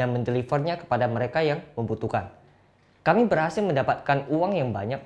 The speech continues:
tapi yang lebih meaningful, ya, yang lebih bermakna, itu adalah kami mendapati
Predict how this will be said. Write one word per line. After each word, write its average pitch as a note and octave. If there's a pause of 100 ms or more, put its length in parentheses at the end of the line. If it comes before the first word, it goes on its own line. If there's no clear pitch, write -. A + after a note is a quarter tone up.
(240)
tapi D3+
yang G3
lebih C#3+ (160)
meaningful, D3+ (320)
ya, C#3+
yang D#3
lebih C#3+
bermakna, B2+
itu G3
adalah D3+ (160)
kami E3
mendapati C3